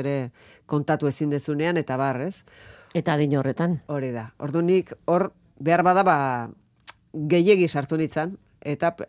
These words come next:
Speaker 1: karga pixka bat arindu behar izan diot. Orduan, karga arintzea izan da, ba, kasik, e, bi-, beste bat idaztea bezala. E, ez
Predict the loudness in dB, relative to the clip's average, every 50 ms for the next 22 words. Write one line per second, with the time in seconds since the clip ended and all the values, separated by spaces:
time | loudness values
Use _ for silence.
0 | -12 -12 -14 -16 -16 -16 -16 -4 -2 0 2 2 0 0 0 -2 -2 -4 -2 0
1 | 0 0 0 0 0 0 0 0 0 -2 -2 -4 -2 -4 -2 -2 -2 -2 -2 -4
2 | -8 -18 -20 _ _ _ _ -20 -20 -20 -20 -20 -20 -20 _ _ -4 -2 0 2
3 | 2 0 2 2 2 4 4 4 6 6 6 4 2 2 2 2 4 4 2 0
4 | -6 -6 -8 -4 -2 -2 0 2 4 4 4 4 4 2 0 -4 -6 _ -2 -2
5 | 2 2 0 2 4 2 2 4 4 2 2 2 2 0 0 0 2 2 0 0
6 | _ -8 -2 2 2 2 4 4 4 4 4 2 2 0 0 -2 -2 -2 -2 -2
7 | -2 -4 -6 -8 -6 -6 -8 -10 -12 -20 -18 -12 -8 -6 -6 -4 -4 -4 -6 -6